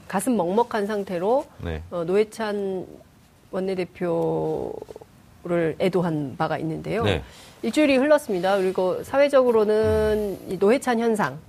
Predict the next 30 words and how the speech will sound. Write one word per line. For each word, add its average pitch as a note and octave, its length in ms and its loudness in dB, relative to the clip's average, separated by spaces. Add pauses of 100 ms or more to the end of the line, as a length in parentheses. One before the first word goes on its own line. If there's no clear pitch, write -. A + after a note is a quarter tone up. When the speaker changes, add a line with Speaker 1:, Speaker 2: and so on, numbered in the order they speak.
(100)
Speaker 1:
이런 G3+ 220 0
얘기도 F3 240 -2
나오고 D#3+ 580 4 (600)
또 B3+ 220 4
지몬미 A3 720 4
열풍이 F3 420 -2
불고 E3 360 -4
있고, A#3 640 -4
그 F#3+ 100 -8
칠만이 F4 460 4
넘는 F3 260 0
시민들이 E3 760 -2 (140)
추모를 F3+ 640 -4
했고요. F#3+ 400 -8 (720)
그래서 G#3 180 -6
대중정치인으로는 C4+ 1400 4 (520)
노무현, A#3 440 4
김대중 G3 580 0
전 F#3 160 0
대통령에 A#3 520 2
이어서 D#3+ 280 0
세 A#3 140 0
번째 E3 460 -4 (100)
이런 F#3+ 280 -2
기록을 F3+ 380 -4
세웠다, A3 440 -4
이런 E3 200 -6
평가가 G#3 360 -6
나오고 D#3 560 -6
있는데요. E3 600 -4